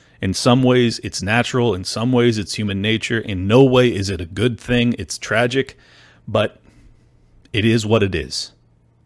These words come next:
And I don't want to see my countrymen sent abroad to die for ancient beefs. No, thank you. And let me add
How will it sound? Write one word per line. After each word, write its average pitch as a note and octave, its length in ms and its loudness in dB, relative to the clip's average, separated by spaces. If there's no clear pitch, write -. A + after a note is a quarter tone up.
And A2 120 -2
I A2+ 140 2
don't A#2 300 2
want A2 140 -2
to G#2 40 -2
see G2+ 380 -2
my A#2 480 2
countrymen G2 640 0
sent - 320 0
abroad G2 640 2
to C3+ 100 -2
die A2+ 520 2
for G#2+ 460 0
ancient A#2+ 580 0
beefs. - 520 -6
No, A2 160 -2
thank - 300 -6
you. - 100 -12
And A2 100 -2
let B2+ 100 0
me B2+ 140 2
add A2 340 0